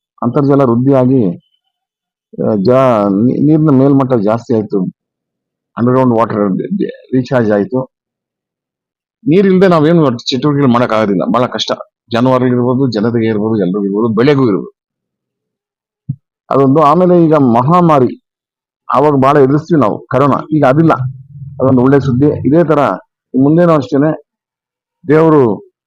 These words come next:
ಯಾವುದೇ ಒಂದು ದೊಡ್ಡ ಕಾಯಿಲೆಗಳು ಅಂತ ಏನಂತೀವಿ ನಾವು, ಈ ಕರೋನಾ ಅಂತ ಕಾಯಿಲೆಗಳು ಬರಬಾರ್ದು. ಜನಗಳಿಗೆ ಆರೋಗ್ಯ ಕೊಡ್ಬೇಕು,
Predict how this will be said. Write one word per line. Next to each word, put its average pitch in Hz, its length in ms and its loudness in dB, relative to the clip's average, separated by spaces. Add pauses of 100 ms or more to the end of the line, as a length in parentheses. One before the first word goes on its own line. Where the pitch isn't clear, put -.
(560)
ಯಾವುದೇ 151 360 2
ಒಂದು 147 340 2 (960)
ದೊಡ್ಡ 135 160 2
ಕಾಯಿಲೆಗಳು 127 440 2
ಅಂತ 113 140 0
ಏನಂತೀವಿ 117 340 0
ನಾವು, 98 280 -2 (1040)
ಈ 127 40 -10
ಕರೋನಾ 127 280 0
ಅಂತ 120 160 0
ಕಾಯಿಲೆಗಳು 113 400 -2
ಬರಬಾರ್ದು. 107 460 0 (720)
ಜನಗಳಿಗೆ 127 380 0
ಆರೋಗ್ಯ 120 420 0
ಕೊಡ್ಬೇಕು, 110 540 -2